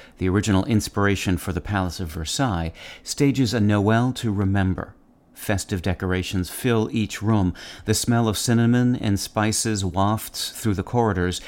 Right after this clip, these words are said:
The gardens are strung with lights, and an enormous Christmas tree lords over the grand salon.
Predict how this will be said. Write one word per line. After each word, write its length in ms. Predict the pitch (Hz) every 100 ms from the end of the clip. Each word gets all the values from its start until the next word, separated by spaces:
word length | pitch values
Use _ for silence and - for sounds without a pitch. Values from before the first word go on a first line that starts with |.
| - - -
The 80 | 110
gardens 420 | 92 98 98 98
are 60 | 98
strung 340 | - 120 104
with 160 | 95 101
lights, 340 | 101 107 - -
and 300 | 113 110 110
an 120 | - 104
enormous 400 | 101 127 135 -
Christmas 360 | 160 - 110
tree 220 | - 110
lords 480 | 98 101 98 101 104 -
over 260 | 104 90
the 80 | 98
grand 380 | 92 90 85 82
salon. 500 | - 90 85 80 95